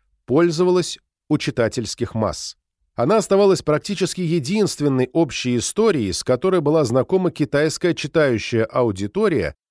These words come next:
до провозглашения страны республикой. Регулярно перепечатываемая, она в конце девятнадцатого века была выпущена в виде фундаментального восьмитомника, выполненного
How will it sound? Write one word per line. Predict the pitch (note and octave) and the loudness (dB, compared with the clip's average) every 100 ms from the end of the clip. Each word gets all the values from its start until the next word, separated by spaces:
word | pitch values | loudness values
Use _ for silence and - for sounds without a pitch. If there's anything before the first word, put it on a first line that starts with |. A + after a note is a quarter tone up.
| _ - | _ -6
до | A2+ D#3+ | -4 0
провозглашения | D#3 D#3 B2+ C#3 B2 F3 F#3+ F#3+ E3+ | 2 2 2 0 0 2 2 2 0
страны | - C#3 C3 C3+ | 0 0 0 0
республикой. | B2+ - A#2 C#2 - - - _ _ _ _ _ _ _ _ _ _ | -2 -4 -10 -10 -14 -18 -20 _ _ _ _ _ _ _ _ _ _
Регулярно | B2 C#3 C#3+ D3+ D3+ C#3 | -2 0 2 2 2 0
перепечатываемая, | - B2+ B2 B2 - F3 D#3+ G#2 F#2+ F2 E2 D2+ - _ _ | 0 0 0 -2 0 0 0 0 0 0 -4 -8 -14 _ _
она | A#2+ C3+ D#3+ | -2 0 0
в | - | 0
конце | D3 - C#3+ | -2 0 -2
девятнадцатого | C#3 D3+ E3 D3 - B2 B2 | -2 -2 0 0 0 -4 0
века | B2 E3+ F#3+ D#3 | 0 0 0 0
была | B2 D3 B2 | 0 0 2
выпущена | D#3 E3 D#3 - D#3 D3+ | 0 0 -2 0 0 0
в | |
виде | G2 C#3+ C3 D3 - _ _ | 0 -2 0 0 -2 _ _
фундаментального | D#3+ D3 C#3+ D3 B2 D3 D3 D3+ D3+ D3+ - | 0 2 2 0 0 0 0 2 0 0 0
восьмитомника, | B2 C#3+ D#3+ D#3+ A3+ G3+ G#2 D#2+ E2 C#2+ _ _ _ - | -2 -2 0 -2 0 0 -2 -4 -6 -8 _ _ _ -6
выполненного | A#2+ E3 - D#3 E3+ F3 F#3 F3+ | 0 0 2 2 2 2 2 0